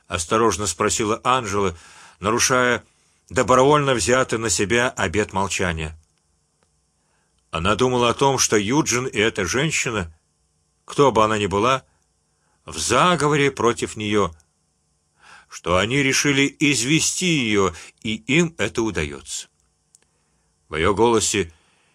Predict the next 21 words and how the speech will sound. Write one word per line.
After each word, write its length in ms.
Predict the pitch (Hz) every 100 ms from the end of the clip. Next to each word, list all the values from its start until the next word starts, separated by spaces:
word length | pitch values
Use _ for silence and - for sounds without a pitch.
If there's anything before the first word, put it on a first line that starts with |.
| _ _
который 280 | - 87 117
за 120 | 113
минуту 380 | 127 131 143 131
до 120 | 98
того 400 | 120 120 131 127
выражал 640 | 120 98 113 110 131 131 -
усталую 580 | 117 - - 139 131 120
покорность 800 | 113 90 131 131 120 110 - -
судьбе, 640 | - - 101 87 127 135 - _ _ _ _ _ _ _ _ _ _ -
зазвучала 760 | 78 82 107 160 156 135 127 - _
плохо 320 | 107 165 -
скрытая 640 | 156 - 151 175 139 131 98
жалоба 520 | 107 165 151 117 131
и 220 | - 120
обида, 560 | 120 82 98 85 80 78 _ _ _ _ _ _
и 100 | -
Юджин 360 | 80 127 175 202
заметил 560 | 185 180 95 80 82 71
это. 260 | 71 82 - _ _ _ _ _ _ _ _ -
Ещё 300 | 80 82 101
раньше, 420 | 120 160 - -